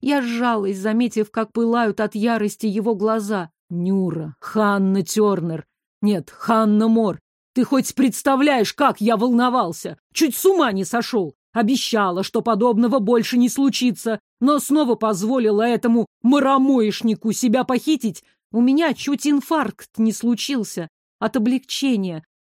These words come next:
накрывшего с головой. Так Девон не считает, что я внушила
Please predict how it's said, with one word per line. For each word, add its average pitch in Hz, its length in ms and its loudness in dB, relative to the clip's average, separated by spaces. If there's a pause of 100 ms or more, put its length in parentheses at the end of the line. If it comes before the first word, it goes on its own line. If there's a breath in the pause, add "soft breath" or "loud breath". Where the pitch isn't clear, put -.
(140)
накрывшего 226 720 0
с 208 80 -4
головой. 240 600 -2 (100)
Так 254 200 0
Девон 311 360 2
не 320 100 2
считает, 302 500 -4
что - 180 -10
я 269 240 0
внушила 262 680 -2